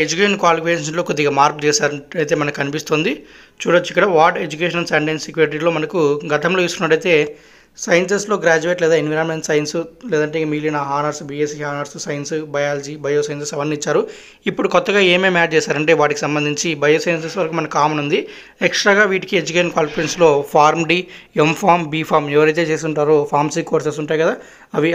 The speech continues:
అలాగే బీ ఫామ్‌లో ఆయుష్ ఎవరైతే చేస్తుంటారో వీళ్ళందరికీ కూడా ward sanitation and environment secretary గ్రేడ్ టూ పరీక్షకు అయితే ఎలిజిబుల్ అవుతారు. So ఇది మనకు నిన్న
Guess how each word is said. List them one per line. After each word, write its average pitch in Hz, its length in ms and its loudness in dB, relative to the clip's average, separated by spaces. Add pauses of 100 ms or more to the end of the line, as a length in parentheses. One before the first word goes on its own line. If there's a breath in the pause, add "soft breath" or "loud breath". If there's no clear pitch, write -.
అలాగే 180 300 4
బీ 175 160 0
ఫామ్‌లో 170 340 2 (640 loud breath)
ఆయుష్ 160 260 2 (280)
ఎవరైతే 160 340 2
చేస్తుంటారో 160 480 0
వీళ్ళందరికీ 170 500 2
కూడా 180 160 4 (220)
ward 160 260 6
sanitation 165 440 2
and 165 180 -2
environment 165 400 -4
secretary 151 440 -6 (480 loud breath)
గ్రేడ్ 156 280 4
టూ 208 80 6 (200)
పరీక్షకు 165 320 0
అయితే 160 140 4
ఎలిజిబుల్ 156 300 2
అవుతారు. 156 260 4 (400 loud breath)
So - 60 -10 (160)
ఇది 147 120 0 (140)
మనకు 147 240 -2 (500)
నిన్న 180 240 2